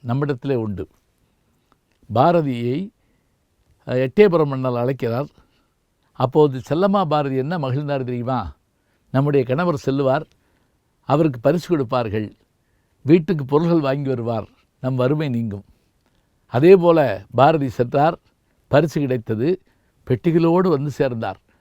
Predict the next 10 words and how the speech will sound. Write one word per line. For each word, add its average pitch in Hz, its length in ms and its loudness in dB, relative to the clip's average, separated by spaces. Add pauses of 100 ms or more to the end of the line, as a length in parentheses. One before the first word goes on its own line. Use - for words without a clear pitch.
(500)
வந்த 156 260 2
உடனே 156 540 -2 (640)
செல்லம்மா 185 340 2
பாரதி 143 340 0
ஆவலோடு 170 520 4
அந்த 160 120 0
பெட்டிகளை 147 440 -2
பிரித்து 131 480 -4
ஏமாந்து 131 280 -6
போனார். 104 240 -8